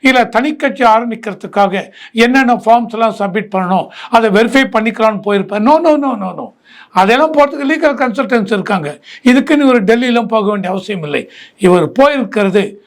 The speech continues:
மறுபடியும் பி ஜே பி அவங்கள பார்த்து பேசதான். ஆனால் பி ஜே பி தலைவர்களோடு பேசுவதற்கு நேரம் கிடைக்கவில்லை அப்படின்னு கேள்விப்பட்டோம்.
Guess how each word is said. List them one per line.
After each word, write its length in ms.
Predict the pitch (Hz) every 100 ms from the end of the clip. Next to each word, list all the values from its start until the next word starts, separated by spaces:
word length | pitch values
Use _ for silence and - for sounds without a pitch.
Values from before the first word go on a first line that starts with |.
| _ -
மறுபடியும் 440 | 233 240 226 208
பி 140 | 214
ஜே 140 | 208 214
பி 140 | 214
அவங்கள 240 | 196 180 180
பார்த்து 360 | 185 185 190 -
பேசதான். 440 | 156 165 151 139 - - -
ஆனால் 560 | 254 294 254 240 240 - _ - - 214
பி 100 | 262
ஜே 140 | 254
பி 160 | 233 214
தலைவர்களோடு 560 | 202 202 208 202 202
பேசுவதற்கு 600 | 208 208 208 196 190 190
நேரம் 320 | 190 190 208 196
கிடைக்கவில்லை 640 | 180 233 302 269 247 226
அப்படின்னு 480 | 185 190 196 208 - _ - 208
கேள்விப்பட்டோம். 580 | 190 180 151 - 165